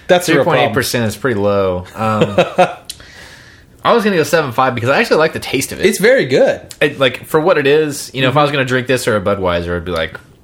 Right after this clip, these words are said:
Speaker 2: you
Speaker 1: Oh,
Speaker 2: know,
Speaker 1: yeah, absolutely.
Speaker 2: you know, this, I, you know, but it's definitely, like, a lagerish kind of beer. Like,
Speaker 1: Yeah. Have we ever rated Budweiser? We wouldn't. We haven't done that, have we?
Speaker 2: I don't know if we have or not. I don't know. I have to look it up. Anyway, um,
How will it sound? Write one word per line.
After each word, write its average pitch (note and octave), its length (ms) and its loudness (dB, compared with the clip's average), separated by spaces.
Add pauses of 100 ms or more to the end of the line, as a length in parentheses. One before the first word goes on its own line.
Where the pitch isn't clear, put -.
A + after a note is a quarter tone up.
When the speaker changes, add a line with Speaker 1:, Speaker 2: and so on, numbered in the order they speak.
Speaker 2:
you F#3 100 2
Speaker 1:
Oh, G#3 60 4
Speaker 2:
know, B3+ 80 0
Speaker 1:
yeah, - 280 0 (100)
absolutely. E3 560 0
Speaker 2:
you - 80 -8
know, E2+ 140 -2
this, - 420 -8 (120)
I, F#2 220 -8 (120)
you F#2 100 -12
know, D#2 180 -12 (360)
but B2 160 2
it's A#2+ 120 -4
definitely, C#3 300 0
like, G#2 140 -4
a F2+ 200 -4 (300)
lagerish G2+ 500 -2
kind F#2+ 160 -8
of D#2+ 120 -12
beer. E2 300 -8 (180)
Like, E2+ 220 -12 (760)
Speaker 1:
Yeah. C#3+ 360 0
Have C#3+ 120 -6
we A3+ 120 -4
ever A3+ 160 -2
rated E3 260 0
Budweiser? G3+ 480 -4
We F3 120 0
wouldn't. A2 320 -6
We D3 120 -2
haven't A#2 160 -4
done F#2+ 140 -10
that, G2+ 120 -12
have C3 140 -8
we? G3 80 -8
Speaker 2:
I - 20 -10 (160)
don't D3 140 -14
know B2+ 60 -10
if A2+ 80 -14
we A#2 60 -12
have G#2+ 140 -8
or G#2 60 -10
not. F#2 180 -12 (140)
I - 60 -12
don't C3+ 80 -2
know. B2+ 60 0
I A2 40 2
have G#2 100 -2
to A#2 60 -4
look G#2+ 140 -4
it G2 60 -2
up. F2 180 -4 (140)
Anyway, G2+ 300 0
um, G2 360 -2